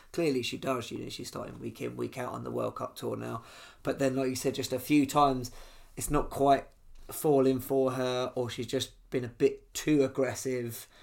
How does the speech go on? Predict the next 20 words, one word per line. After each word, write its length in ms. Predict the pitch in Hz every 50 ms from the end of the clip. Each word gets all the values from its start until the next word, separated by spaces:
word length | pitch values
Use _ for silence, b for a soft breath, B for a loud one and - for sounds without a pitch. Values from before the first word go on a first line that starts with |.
| B B B -
Um, 340 | 127 127 123 123 123 123
and 140 | - 123 123
as 120 | 123 117 -
we 80 | 110
talk 200 | - - 117 -
about 140 | - 123 -
with 100 | 110 -
Dave 240 | - 139 127 127 120
sometimes, 500 | 120 - 120 120 117 - 120 120 117 113
if 200 | 123 113 - - -
once 260 | - 131 117 110 -
you 60 | 127
go 160 | 110 131 123
through 200 | 123 - 123 120
a 40 | 117
run 260 | 117 123 123 120 117
of 140 | 117 113 -
being 260 | 123 117 113 117 110 -
too 500 | - - 139 131 123 123 120 117 - -
aggressive, 680 | 127 107 - 131 120 110 - 131 123 120 120 113 -